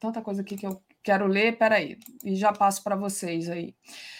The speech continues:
Sérgio Wagner, bom dia a todas, Sinara, minha morenaça socialista prateada. Posso sugerir uma pauta de entrevista pra você? A autora Márcia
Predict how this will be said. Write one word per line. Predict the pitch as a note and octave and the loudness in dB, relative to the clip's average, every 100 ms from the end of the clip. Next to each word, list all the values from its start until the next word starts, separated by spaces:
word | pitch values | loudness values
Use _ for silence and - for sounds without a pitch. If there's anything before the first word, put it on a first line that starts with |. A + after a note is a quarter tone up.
| - - _ | -20 -20 _
Sérgio | - D4 D#4 C#4+ | 10 12 12 10
Wagner, | B3 B3 G#3 F#3 F#3 | 10 12 12 8 0
bom | G3 C4+ | 2 2
dia | A#3 C4 C#4 | 2 4 2
a | |
todas, | C#4 C4 C4+ B3+ B3+ | 2 2 4 4 2
Sinara, | C4+ B3 B3+ B3+ | 2 4 6 4
minha | B3 B3 | 2 2
morenaça | B3 A#3+ A#3 A#3+ A#3+ | 4 4 4 4 2
socialista | A3+ A#3+ A#3+ G#3+ A3+ A3+ | -2 -2 0 0 0 0
prateada. | A3+ - A#3 B3 - C4+ G3+ F#3 E3+ D#3+ D#3 | -2 4 6 6 4 4 8 8 8 4 -4
Posso | - A3+ A#3 | 4 4 4
sugerir | B3+ B3 A#3+ A#3 | 0 2 2 4
uma | A#3 A3 | 4 6
pauta | A3 G#3+ | 4 4
de | A3 | 0
entrevista | A3 G#3+ G3+ G#3 | 0 -2 -4 -6
pra | G#3 G3 | -2 -2
você? | F#3 - B3+ A#3+ - | -2 0 2 2 4
A | |
autora | G#3 G#3+ G#3 A#3+ A3+ | 4 4 0 2 4
Márcia | A3 A#3 B3 - C4+ B3+ | 4 4 2 -2 0 0